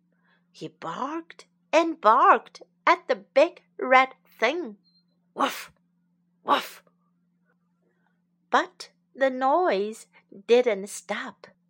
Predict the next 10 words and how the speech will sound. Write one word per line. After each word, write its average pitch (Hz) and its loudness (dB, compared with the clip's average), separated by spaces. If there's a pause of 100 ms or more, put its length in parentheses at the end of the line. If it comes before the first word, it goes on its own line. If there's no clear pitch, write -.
(680)
The 214 -4
big 339 0 (100)
red 269 0 (280)
thing 240 -6 (240)
made 254 0 (100)
more 269 0
noise. 233 -4 (1120)
Orson 240 -4
ran. 208 -10 (500)
He 427 4